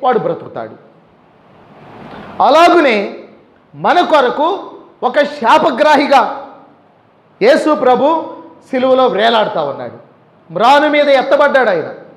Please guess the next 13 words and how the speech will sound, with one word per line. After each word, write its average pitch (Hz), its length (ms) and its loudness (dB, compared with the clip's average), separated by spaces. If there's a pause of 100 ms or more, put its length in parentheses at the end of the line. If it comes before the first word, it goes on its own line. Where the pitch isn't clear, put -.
(1000)
సర్పపు 302 500 4
కాటు 294 380 2
తిని, 285 440 -4 (1500)
సాతాన్ 294 500 4
యొక్క 294 200 2
బంధకాల్లో 294 500 2
చిక్కుకొని, 269 580 -2 (1300)
మరణానికి 311 640 4
సిద్ధంగా, 285 440 0
నరకానికి 277 520 0
సిద్ధంగా 277 400 0
ఉన్న 262 180 2
వ్యక్తి 240 640 -4